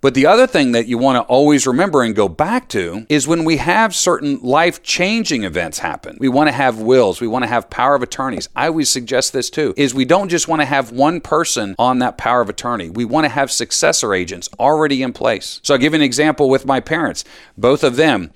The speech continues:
my mom was for my dad, my dad was for my mom. Then, because my sister is still down in Florida, my sister was the successor agent. I was the third in charge. We wanna have that stuff already put in place, right?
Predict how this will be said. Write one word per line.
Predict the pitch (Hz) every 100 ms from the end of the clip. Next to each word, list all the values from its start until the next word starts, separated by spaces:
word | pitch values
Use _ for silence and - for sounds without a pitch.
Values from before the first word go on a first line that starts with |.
| - -
my | 113
mom | 113 131 143
was | 135
for | 147
my | 131 123
dad, | 135 143
my | 135
dad | 110 123
was | 131 -
for | 120
my | 120 117
mom. | 147 123 87
Then, | 113 156 208 127 131 165 _ -
because | 117 139 123
my | 127 120
sister | 156 - 151 127
is | 117
still | 147 131
down | 123 117
in | 107
Florida, | - 175 165 127 - -
my | 143
sister | 185 - 196 - 151
was | 131 139 -
the |
successor | 123 123 - 175 190 127 101
agent. | 104 127 131 135
I | 180 226
was | 156 143
the | 139 160
third | - 156 175 165 135 -
in | 107
charge. | 90 95 - - - -
We | 165
wanna | 208 185
have | 131 156 143
that | 139
stuff | - 143 131 -
already | 117 135 139 131 117
put | - - 123
in | 110
place, | - 117 95 - 104
right? | 117